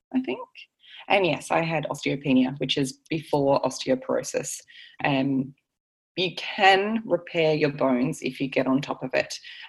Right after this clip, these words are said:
Um, the research shows also, I need to point out, that the pill does not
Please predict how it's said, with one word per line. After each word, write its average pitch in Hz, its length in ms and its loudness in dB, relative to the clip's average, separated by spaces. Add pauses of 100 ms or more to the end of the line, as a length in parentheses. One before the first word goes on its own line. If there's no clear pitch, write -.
Um, 143 380 4
the 156 100 6
research 160 380 6
shows 151 420 6
also, 151 800 4
I 143 160 2
need 147 300 0
to - 80 -12
point 143 180 2
out, 139 240 0
that 135 240 2 (100)
the 135 80 2
pill 160 560 6 (400)
does 151 200 2
not 160 600 6